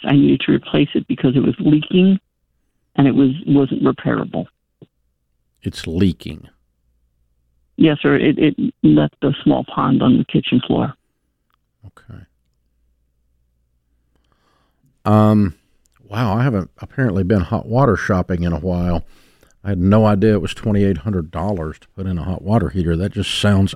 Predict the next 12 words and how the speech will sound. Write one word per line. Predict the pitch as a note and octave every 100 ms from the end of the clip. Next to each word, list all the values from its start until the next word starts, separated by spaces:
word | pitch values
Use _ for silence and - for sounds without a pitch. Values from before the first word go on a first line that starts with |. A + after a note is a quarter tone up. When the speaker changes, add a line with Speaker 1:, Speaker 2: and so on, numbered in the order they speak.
| -
Speaker 2:
outrageous | E2 - E2+ F2 A#2+ G2 C#2+ - -
to | D#2
me. | C#2+ B1 - _ _ _ _ _ _ _ _ _
Um, | - F2+ F2 F2 E2+ D#2+ E3 E3+ -
Speaker 1:
I, | D3+
I | - E3+
agree. | F3+ - F3 F3+ G3 F#3 -
It |
was | D3+ D#3+ -
the, | D#3+
it | E3 D3+
was, | C3